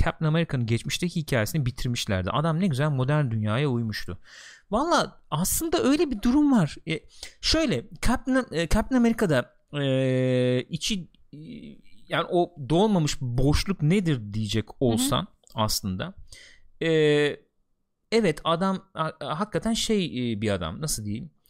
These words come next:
Speaker 1: E, her olayda işte, e, pozitifi bulmaya çalışan,
Speaker 2: Evet.
Speaker 1: işte hep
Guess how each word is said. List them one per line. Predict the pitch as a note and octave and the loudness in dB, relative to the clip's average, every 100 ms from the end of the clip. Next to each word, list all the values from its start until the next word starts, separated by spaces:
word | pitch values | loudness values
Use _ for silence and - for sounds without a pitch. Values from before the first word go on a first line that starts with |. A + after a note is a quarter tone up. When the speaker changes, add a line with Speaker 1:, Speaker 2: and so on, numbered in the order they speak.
| - - | -20 -10
Speaker 1:
E, | - C#3 | -2 -2
her | C3+ A3+ A#3+ | 2 0 2
olayda | C#3 B2 A2 A#2+ | 2 2 0 -2
işte, | C#3 - | -4 -2
e, | C#3 C#3 A#2+ B2 A#2 A2+ A2+ A2 | 0 0 -2 -2 -2 -2 -2 0
pozitifi | - C3+ - A#2+ A2+ A2 | 0 0 -4 -8 -8 -6
bulmaya | A2+ A2 G2+ F#2+ | -4 -4 -6 -8
çalışan, | - F#2 A#3 | -12 -10 -6
Speaker 2:
Evet. | F3+ G2+ | -6 -8
Speaker 1:
işte | - D#3+ | -8 -8
hep | D#3+ | -8